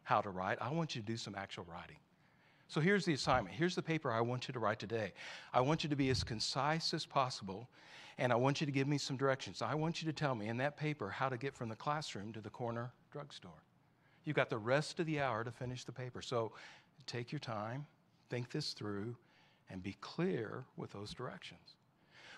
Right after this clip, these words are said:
Well, thirty seconds later, one of the students walked up to the front of the class, dropped his paper on the professor's desk, and then he left. The professor picks up the paper, and he reads it, and he smiles, and he puts an A at the top of the page.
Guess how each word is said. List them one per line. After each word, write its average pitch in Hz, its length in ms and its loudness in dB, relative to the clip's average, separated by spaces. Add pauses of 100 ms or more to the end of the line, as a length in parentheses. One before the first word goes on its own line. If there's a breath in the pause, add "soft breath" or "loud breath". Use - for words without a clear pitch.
Well, 151 80 8
thirty 220 260 6
seconds 180 380 4
later, 151 400 8
one 151 180 2
of 185 60 4
the 151 80 2
students 143 380 0
walked 135 220 4
up 147 120 2
to 127 80 -2
the 107 60 -6
front 147 180 4
of 143 40 2
the 131 120 -2
class, 123 280 4
dropped 139 300 2
his 123 120 -4
paper 147 300 0
on 113 80 0
the 110 60 -4
professor's 123 460 -4
desk, 139 320 0
and 110 120 -6
then 107 100 -6
he 101 120 -8
left. - 380 -10 (600 loud breath)
The - 60 -20
professor 135 400 4
picks - 240 0
up 143 100 4
the 139 80 0
paper, 151 400 6
and 113 100 2
he 107 100 0
reads 135 340 4
it, 156 120 0
and 120 60 -6
he 110 80 -2
smiles, 135 520 2
and 107 80 -2
he 101 60 -4
puts 127 240 -2
an 113 100 -2
A 123 240 -2
at 101 80 -8
the 117 80 -12
top 101 340 -10
of 101 60 -14
the 90 80 -18
page. 82 540 -16